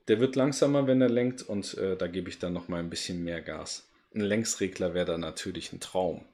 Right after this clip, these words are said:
ja. Und da könnte man natürlich auch aus dem Kamerabild raus die Geschwindigkeit schätzen oder, oder, oder. Ich meine, mit Kalibrierung kann man eh eine ganze Menge machen. Ich glaub, da gibt's sehr viel Raum für Inspiration und, äh, das Ganze zu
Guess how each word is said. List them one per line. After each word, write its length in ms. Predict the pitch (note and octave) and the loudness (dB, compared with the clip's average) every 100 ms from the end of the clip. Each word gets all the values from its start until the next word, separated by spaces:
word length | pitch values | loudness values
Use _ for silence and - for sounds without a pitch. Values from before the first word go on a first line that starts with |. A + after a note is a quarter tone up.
| _ | _
ja. 220 | F2 F2+ - - - - - - _ - | -4 -4 -6 -16 -20 -20 -20 -20 _ -8
Und 120 | F2 | -6
da 40 | |
könnte 280 | - A#2 G#2+ | -2 -2 -2
man 160 | F#2 E2+ | -2 -2
natürlich 460 | E2+ - F#2+ - | -4 -2 -2 -2
auch 220 | - - - | -4 -4 -2
aus 200 | G#2+ - | -2 -2
dem 120 | F2+ | -4
Kamerabild 760 | - B2+ B2+ G#2 G#2+ G#2 - | -2 0 2 2 2 0 2
raus 240 | G2+ G#2 - | 4 4 2
die 100 | F#2 | -8
Geschwindigkeit 720 | G#2 - A2+ G#2+ - G#2 - | -6 -2 0 -2 -2 -2 0
schätzen 640 | - A2 - G#2+ G2 - _ _ _ _ | 0 0 -2 -4 -6 -8 _ _ _ _
oder, 340 | - A2 G#2 F2+ | 0 4 4 4
oder, 320 | F#2+ G#2+ - | 2 0 2
oder. 240 | A#2+ A#2+ | 4 4
Ich 140 | G2+ - | 4 2
meine, 160 | F#2+ | 0
mit 180 | F#2+ F2+ | 0 -2
Kalibrierung 640 | - G2 F#2 - G#2+ G2 F#2 | -2 0 -2 -2 0 0 -4
kann 120 | F#2+ | -4
man 160 | F2 F2+ | -4 2
eh 80 | |
eine 140 | C#3 B2+ | 2 4
ganze 300 | A#2 A2+ A2+ | 2 2 0
Menge 220 | G#2+ A2 | 0 0
machen. 440 | G#2 G2+ A2 G2+ - - - - - _ _ - | 0 0 -4 -8 -14 -20 -20 -20 -20 _ _ -14
Ich 80 | |
glaub, 260 | - G#2+ - | 2 4 4
da 100 | F#2+ | 0
gibt's 460 | F#2 G#2 - - - | 0 -4 -6 -8 -10
sehr 260 | G2+ A2+ B2+ | 2 4 4
viel 240 | - A#2+ | 4 2
Raum 320 | G#2 G2+ G#2 | 4 4 2
für 240 | G#2 - G2 | 0 -2 -2
Inspiration 920 | - - - A2 F#2 - G#2+ G#2 A2 | -2 -6 -4 -2 -2 -2 -2 0 -2
und, 320 | - F#2+ - - | -4 -6 -8 -8
äh, 240 | F#2 F2 F#2 _ _ _ _ _ | -4 -4 -6 _ _ _ _ _
das 160 | - - | -10 -6
Ganze 340 | F#2+ F2 - | -4 -4 -6
zu 200 | - A2 | -8 -8